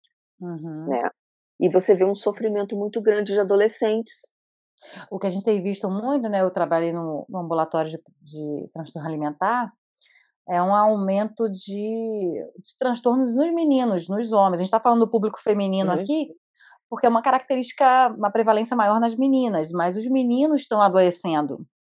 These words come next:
Speaker 1: Com
Speaker 2: Sim,
Speaker 1: essa
Speaker 2: sim.
Speaker 1: também, com, com a, com a percepção do corpo forte, musculoso, e aí eles estão entrando
Speaker 2: Sim.
Speaker 1: nessa,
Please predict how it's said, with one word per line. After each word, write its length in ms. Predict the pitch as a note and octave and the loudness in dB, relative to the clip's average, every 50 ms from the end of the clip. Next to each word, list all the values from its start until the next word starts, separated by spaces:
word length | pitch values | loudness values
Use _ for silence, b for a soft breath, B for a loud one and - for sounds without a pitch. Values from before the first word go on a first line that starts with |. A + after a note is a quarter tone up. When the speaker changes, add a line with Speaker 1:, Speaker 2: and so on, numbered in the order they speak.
| _ _ _ _ _ _ _ - - - - - | _ _ _ _ _ _ _ -20 -20 -8 -2 2
Speaker 1:
Com 160 | G3+ G3 G3+ | 2 4 4
Speaker 2:
Sim, 0 | |
Speaker 1:
essa 340 | F#3+ G3 G#3 B3 B3 D#4+ D4+ | 6 6 6 4 6 4 4
Speaker 2:
sim. 40 | |
Speaker 1:
também, 420 | D4+ D4 C#4 C4 A3+ A3+ A#3+ C4 C4+ | 4 4 2 2 0 -2 -2 -4 -4
com, 340 | C#4 C#4 C4 B3 A#3+ A#3+ A#3 | -2 0 0 0 0 -4 -4
com 160 | - A#3 A3+ G#3+ | -4 -2 0 0
a, 260 | G#3+ G#3 F#3+ - G3+ | 0 0 0 -2 -2
com 80 | - G#3 | -2 -2
a 40 | G3+ | -2
percepção 480 | G#3 G#3+ G3+ - G#3+ - - G#3 G3+ | -2 -4 -4 -4 -6 -6 -6 -6 -6
do 80 | F#3+ F#3+ - | -6 -6 -2
corpo 320 | - B3 A#3 A3 - G#3+ | 2 2 2 2 0 -6
forte, 720 | - _ - B3 B3 A#3+ A3+ A3+ - - - - - F#3 | -6 _ 6 8 10 10 10 8 6 2 -10 -14 -10 -8
musculoso, 1080 | F3+ F#3+ - - - A3 G#3+ A3+ A#3 A#3 A#3 A3+ A3 G#3+ G#3 G3+ F#3 F3 F#3 F3+ F3+ | -8 -8 -6 -2 0 4 6 8 8 8 8 8 6 6 2 -2 -4 -4 -4 -2 -2
e 120 | F3+ F3 E3+ | 0 0 0
aí 240 | F3 F3 F3+ F#3 F#3 | 0 0 0 0 -2
eles 300 | F#3+ G3 G3+ - - - _ _ _ _ _ | -4 -6 -8 -10 -14 -20 _ _ _ _ _
estão 200 | _ - F3+ F#3 | _ -12 -8 -8
entrando 400 | G3 G3+ G3 - - F#3 G3 G#3 | -8 -4 0 2 4 4 4 4
Speaker 2:
Sim. 60 | - F#3+ | 2 2
Speaker 1:
nessa, 220 | F#3+ G#3+ F#3+ F#3 | 2 0 0 -2